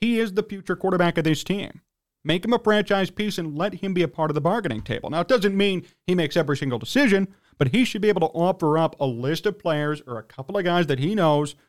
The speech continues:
who he thinks would help him out on the field.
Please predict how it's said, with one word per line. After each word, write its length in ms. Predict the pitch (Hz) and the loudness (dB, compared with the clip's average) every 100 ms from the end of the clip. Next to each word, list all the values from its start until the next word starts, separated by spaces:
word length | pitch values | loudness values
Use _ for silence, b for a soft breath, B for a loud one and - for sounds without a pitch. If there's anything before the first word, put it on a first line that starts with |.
| _ _ _ _ _ | _ _ _ _ _
who 100 | 143 | 0
he 200 | - 262 | 4 2
thinks 400 | 254 143 139 - | 2 2 2 -2
would 200 | 143 139 - _ _ _ - | -2 -2 -2 _ _ _ -2
help 200 | 269 - 262 | -2 -2 -4
him 140 | 247 | 0
out 360 | 135 123 123 - _ - | 0 -2 -6 -16 _ -4
on 160 | 135 | -2
the 80 | 127 | -2
field. 320 | 127 120 - | -4 -6 -8